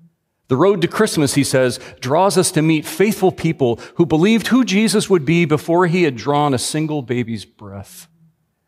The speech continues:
Mary didn't just believe she would have a child miraculously.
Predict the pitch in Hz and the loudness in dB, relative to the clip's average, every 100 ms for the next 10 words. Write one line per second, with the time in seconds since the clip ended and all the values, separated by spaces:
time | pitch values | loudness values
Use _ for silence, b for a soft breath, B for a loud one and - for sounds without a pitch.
0 | _ _ _ _ _ _ _ _ _ _ | _ _ _ _ _ _ _ _ _ _
1 | _ _ - 120 147 127 135 131 131 123 | _ _ -2 2 2 2 0 0 -2 -4
2 | - 117 139 139 - 131 120 117 104 - | -2 2 2 2 0 0 2 0 -2 -6
3 | 117 110 107 107 113 156 - 110 98 - | -2 0 0 -2 -2 -2 -4 -8 -8 -10
4 | 92 92 | -16 -18